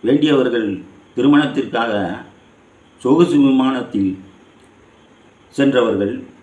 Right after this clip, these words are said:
இவர்கள் எல்லாம் அரசியலுக்கு வந்து நாம் மக்கள் பணியாற்றவும் என்று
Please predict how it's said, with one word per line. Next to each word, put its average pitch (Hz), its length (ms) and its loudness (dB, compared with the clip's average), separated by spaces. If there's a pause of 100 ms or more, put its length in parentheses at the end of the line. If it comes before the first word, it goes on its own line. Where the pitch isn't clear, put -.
(560)
இவர்கள் 151 380 4
எல்லாம் 131 640 -4 (340)
அரசியலுக்கு 139 760 0
வந்து 123 600 -2
நாம் 113 400 -6 (420)
மக்கள் 139 420 -2
பணியாற்றவும் 113 760 -4 (240)
என்று 117 320 -2